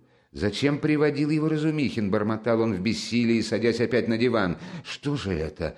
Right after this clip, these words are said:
Бред ли это все со мной продолжается или взаправду? Кажется, взаправду. А, вспомнил. Бежать.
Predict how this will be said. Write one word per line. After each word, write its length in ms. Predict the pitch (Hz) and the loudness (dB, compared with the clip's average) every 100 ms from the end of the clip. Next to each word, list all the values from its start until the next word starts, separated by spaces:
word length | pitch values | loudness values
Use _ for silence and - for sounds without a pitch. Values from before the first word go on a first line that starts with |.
| - - | -14 -12
Бред 460 | 80 127 139 151 151 | 0 4 6 4 2
ли 100 | 143 | 4
это 340 | 147 139 139 131 | 4 4 2 -2
все 300 | - 143 139 | 0 0 0
со 200 | 131 139 | 0 0
мной 320 | 139 143 139 | 2 2 0
продолжается 1120 | 131 135 135 135 123 131 131 131 - 139 135 - - | 0 2 4 2 4 4 4 2 2 0 0 -6 -2
или 240 | 131 135 | 2 4
взаправду? 880 | 131 120 139 139 135 110 82 87 - - - | 4 2 0 4 4 4 4 2 0 -4 -4
Кажется, 500 | 110 107 123 123 135 | 0 2 0 0 -2
взаправду. 1000 | 123 123 143 - 156 156 131 95 87 80 - - | 0 2 0 2 4 4 4 4 2 0 -2 -2
А, 760 | 190 202 196 165 147 98 80 - _ _ _ | 2 4 4 2 2 -2 -6 -14 _ _ _
вспомнил. 1120 | - - - _ - 151 185 95 78 78 - - - - - _ _ _ _ _ _ _ _ | -8 -6 -6 _ -8 -4 -2 -4 -6 -12 -18 -20 -20 -20 -20 _ _ _ _ _ _ _ _
Бежать. 760 | 78 156 160 - 120 - - | -16 -12 -10 -10 -12 -16 -20